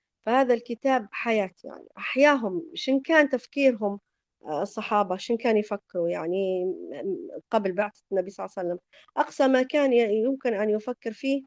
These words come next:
آه، إذا هو راقي في، في سمو أفكاره أنه مثلا يكرم أو كذا لكي يقال إنه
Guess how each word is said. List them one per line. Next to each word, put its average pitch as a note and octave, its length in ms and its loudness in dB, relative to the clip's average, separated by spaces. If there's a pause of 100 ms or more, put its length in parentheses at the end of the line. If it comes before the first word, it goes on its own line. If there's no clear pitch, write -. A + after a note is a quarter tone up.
(360)
آه، G3 100 -2
إذا G#3+ 240 2
هو A3 220 2
راقي A#3 380 4
في، F#3 360 -8
في G3+ 220 -8
سمو G#3+ 480 -2
أفكاره A#3+ 580 -2
أنه A3+ 220 0
مثلا A3+ 220 -4
يكرم A3+ 440 0
أو G3 120 0
كذا A#3 280 -2
لكي A3+ 320 -2
يقال A3+ 360 0
إنه G#3 320 -2